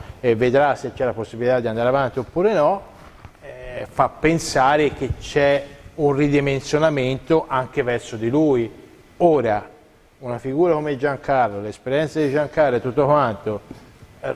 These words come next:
ridurla ulteriormente in una società che, come all'epoca de-, della Valle, come in questa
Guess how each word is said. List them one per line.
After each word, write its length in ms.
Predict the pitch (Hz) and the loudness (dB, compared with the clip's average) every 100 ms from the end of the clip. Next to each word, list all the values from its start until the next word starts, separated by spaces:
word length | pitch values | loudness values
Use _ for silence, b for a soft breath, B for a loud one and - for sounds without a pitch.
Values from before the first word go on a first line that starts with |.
| 135 | -6
ridurla 680 | 139 147 165 165 180 147 143 | -2 2 4 4 4 4 2
ulteriormente 1000 | 143 160 170 185 160 147 143 139 165 151 B B | 2 2 4 4 2 2 0 0 2 2 B B
in 220 | - 175 196 | 0 4 4
una 300 | 233 196 147 | 4 4 2
società 640 | 165 143 165 190 165 - | 0 0 2 4 2 2
che, 120 | 135 113 | -4 -4
come 260 | 170 170 | 0 2
all'epoca 460 | 156 151 143 143 139 | 2 2 0 0 2
de-, 140 | 143 | 2
della 280 | 143 143 143 | 2 2 2
Valle, 500 | 143 139 120 110 110 | 2 0 -2 -6 -12
come 540 | - - 151 143 135 - | -14 -4 -2 -2 -4 -6
in 220 | 139 127 | -10 -10
questa 560 | - 156 127 - 110 98 | -2 0 0 -2 -10 -10